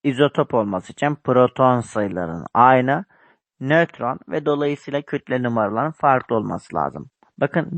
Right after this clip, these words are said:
B seçeneğinde proton sayıları aynı, kütle numaraları farklı. O zaman bunlar birbirinin izotopudur. O zaman bir B oldu.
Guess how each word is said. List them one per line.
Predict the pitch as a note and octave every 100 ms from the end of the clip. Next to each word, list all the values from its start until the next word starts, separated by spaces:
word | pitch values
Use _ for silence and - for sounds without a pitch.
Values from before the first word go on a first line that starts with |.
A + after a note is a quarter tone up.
| A#2+
B | D3 D#3+
seçeneğinde | - C#3 D3 C3 A2
proton | F#2+ B2+ C#3 C#3 C3+ A2
sayıları | G#2 - G2+ F#2 E2 -
aynı, | A#2 C3 B2+ D3 F3+ _ _ _ _
kütle | - D#3+ D#3+ - A2
numaraları | F#2+ G2 E2 F#2 C3 D#3
farklı. | - A#2 - G2
O | A#2+
zaman | A2 G2 A2+
bunlar | A#2+ F#2 D2+ G#2+
birbirinin | C3+ B2+ C3 C#3+ D#3+ - - - _
izotopudur. | C#3+ D3 A#2+ D3+ F#3+ - D#3 - A2+ F#2 - _ _ -
O | A#2+
zaman | G#2+ E2 F#2+
bir | A2 C3+ D#3 - - _ _ _ _ _ _ _ _ _ _ _ _ _ _ _
B | - E3
oldu. | B2 E2+ D#2+